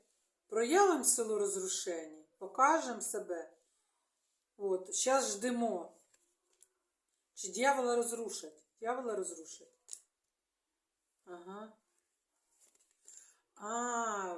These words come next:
вони в ожиданні, в долгом, длительному ожиданні, поки, е, не покажуть наші, як вони будуть розрушати. Ну, це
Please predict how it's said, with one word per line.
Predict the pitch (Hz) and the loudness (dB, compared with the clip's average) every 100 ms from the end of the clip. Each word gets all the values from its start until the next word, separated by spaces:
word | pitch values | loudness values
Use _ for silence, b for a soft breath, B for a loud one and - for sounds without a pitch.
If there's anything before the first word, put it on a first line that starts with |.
| 165 | -6
вони | 214 240 320 381 349 - 254 | -4 2 6 6 6 0 -10
в | 208 202 | -6 -2
ожиданні, | 185 208 196 254 330 302 220 196 | -2 -2 2 4 6 4 -2 -6
в | 180 - | -6 -4
долгом, | 226 240 220 180 165 160 _ B B B | 2 4 6 4 -2 -8 _ B B B
длительному | 185 226 269 254 214 202 196 | -6 -2 -2 0 -2 -2 -4
ожиданні, | 180 196 190 277 294 226 196 | -4 -2 4 4 4 0 -4
поки, | - 196 240 | -2 2 6
е, | 262 262 262 - _ _ - 202 202 196 196 190 190 190 | 8 6 0 -20 _ _ -12 -6 -4 -4 -4 -4 -6 -6
не | 196 214 214 | -6 -6 -2
покажуть | 226 240 240 247 202 196 190 - _ _ _ _ _ | -2 6 8 8 4 0 -2 -10 _ _ _ _ _
наші, | 202 262 330 - - 196 160 - _ _ _ _ _ _ | 0 4 6 4 2 -2 -4 -12 _ _ _ _ _ _
як | - 254 262 | 2 2 4
вони | 254 233 | 0 -2
будуть | 226 233 233 | -2 -2 0
розрушати. | 220 208 220 - 180 156 233 | 0 -2 -2 -2 -2 -6 -8
Ну, | 262 359 339 - | -2 0 0 0
це | - 277 262 - | 0 2 2 -2